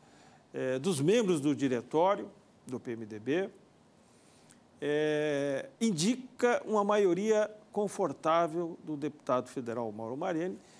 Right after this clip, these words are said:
em caso de disputa numa convenção. A dúvida é sobre, é, uma prévia entre os filiados, mas mesmo assim,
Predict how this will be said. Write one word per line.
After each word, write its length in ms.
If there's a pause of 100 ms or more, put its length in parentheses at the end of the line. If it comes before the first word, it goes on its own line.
(140)
em 140
caso 460
de 140
disputa 760 (500)
numa 680 (280)
convenção. 680 (1800)
A 100
dúvida 680
é 120
sobre, 560 (1400)
é, 540 (280)
uma 260
prévia 800
entre 300
os 120
filiados, 460
mas 260
mesmo 440
assim, 520